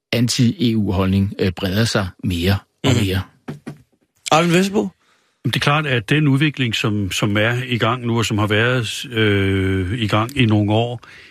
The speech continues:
Speaker 3: nemlig den skepsis til E U, det bør jo i hvert fald få nogen til at tænke over, om det er den rigtige måde, man griber, øh, tingene an på. Ikke bare i E U, men også i de enkelte lande. Fordi jeg mener faktisk, at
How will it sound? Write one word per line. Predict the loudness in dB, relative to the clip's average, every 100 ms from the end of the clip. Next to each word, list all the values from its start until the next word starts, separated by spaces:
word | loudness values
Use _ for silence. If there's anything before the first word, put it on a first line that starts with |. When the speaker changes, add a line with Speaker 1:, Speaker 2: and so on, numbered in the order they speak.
| _ -4
Speaker 3:
nemlig | -2 -2 -2
den | -4 -4 -8 -4
skepsis | -2 0 0 0 0 0 -2 -4 -6 -8 -8
til | 0 2 2 0 -6 _ -2
E | 0
U, | -2 -6 -2
det | 0
bør | 4 4
jo | 2 -2 -6
i | -16 _ _ -4
hvert | -4
fald | -4
få | -4 0
nogen | 0 0
til | 0 0 -2 -4 -6
at |
tænke | 0 0 0 -2 -4 _ _
over, | -2 0 0
om | 0 0
det | 2 2
er | 4
den | 0 2
rigtige | 0 0 -2
måde, | 2 2 2 0 -6 -20 _ _ -2
man | 0 0
griber, | 0 -2 0 -2 -2 _ _
øh, | 0 0
tingene | 0 -2 -2 0
an | -2
på. | -2 0
Ikke | 0 0
bare | -2 -2
i | 0 0
E |
U, | 2 2 0
men | -2
også | -2 -4 -8 _ _ -4
i |
de | -4 -2
enkelte | -4 -4 -2
lande. | -2 -2 -8 -12 _ _ -20 -18 -2
Fordi | 4 4
jeg | 4
mener | 2 0
faktisk, | -2 -2 0 -4 -2
at | 0 0 -2